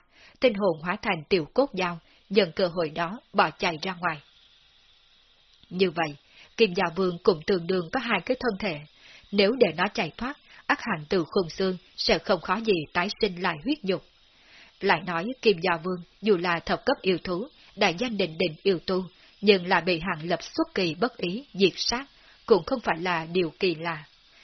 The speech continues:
Hàng Lập mang trên người hai kiện linh bảo, cộng thêm sự phù trợ của ngũ ma, so sánh thực lực giữa đôi bên, giống như người lớn và trẻ con,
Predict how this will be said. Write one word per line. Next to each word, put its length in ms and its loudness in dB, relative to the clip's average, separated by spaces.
Hàng 260 -2
Lập 160 0
mang 260 -4
trên 200 0
người 240 2
hai 140 -4
kiện 260 2
linh 220 -4
bảo, 240 -4
cộng 200 2
thêm 180 0
sự 100 4
phù 180 0
trợ 280 0
của 180 0
ngũ 200 0
ma, 280 -6
so 180 2
sánh 280 -2
thực 160 -2
lực 240 0
giữa 200 2
đôi 180 2
bên, 260 -2
giống 220 2
như 320 0
người 140 2
lớn 320 -2
và 120 0
trẻ 300 -4
con, 200 -2